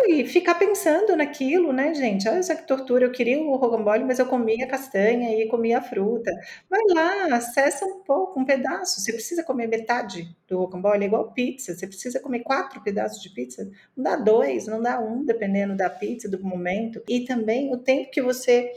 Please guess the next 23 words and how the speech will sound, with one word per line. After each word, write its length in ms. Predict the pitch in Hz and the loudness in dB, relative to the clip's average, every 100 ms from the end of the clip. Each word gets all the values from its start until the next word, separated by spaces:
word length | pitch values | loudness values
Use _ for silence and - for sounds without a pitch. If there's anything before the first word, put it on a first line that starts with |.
| - | -10
fica 220 | 269 269 | -2 0
ali 180 | 247 247 | 0 0
com 60 | |
aquele 240 | 247 247 247 | 0 2 2
alimento, 640 | 262 254 208 226 208 170 | 2 0 -2 -2 -4 -4
né? 260 | 170 180 196 | -2 2 2
O 140 | 196 | 2
quão 180 | 214 240 | -2 -4
rápido 480 | 240 214 240 220 202 | 0 0 0 0 0
ou 140 | 196 | 0
não 240 | 190 196 226 | 0 -2 -6
que 60 | |
você 140 | - 196 | -8 -10
come 200 | 190 180 | -8 -10
aquele 200 | 180 170 | -14 -14
alimento, 440 | 165 170 196 - | -12 -8 -8 -8
percebe 460 | - 180 - 196 196 | -8 -8 -2 -2 -2
que 100 | 214 | -8
você 280 | 196 196 196 | -10 -6 0
realmente 480 | 202 226 214 220 | 2 0 -2 -6
está 340 | - - 208 240 | -8 -4 -2 -2
comendo 720 | - - 214 190 214 247 262 - | -4 -8 -4 -2 -2 -2 -4 -2
aquele 640 | 208 208 - 240 254 247 | -2 -2 4 4 6 0